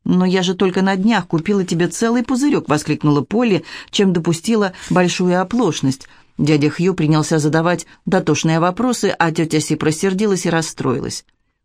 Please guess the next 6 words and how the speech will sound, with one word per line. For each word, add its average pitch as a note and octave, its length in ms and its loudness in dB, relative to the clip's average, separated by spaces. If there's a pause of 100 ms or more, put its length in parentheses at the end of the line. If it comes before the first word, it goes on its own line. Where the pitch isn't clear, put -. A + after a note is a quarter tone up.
Тетя A3+ 300 2
Вилли E3 340 2
принесла F3 500 0
ему D3+ 180 0
свой D#3 340 0
аспирин. B2+ 540 -2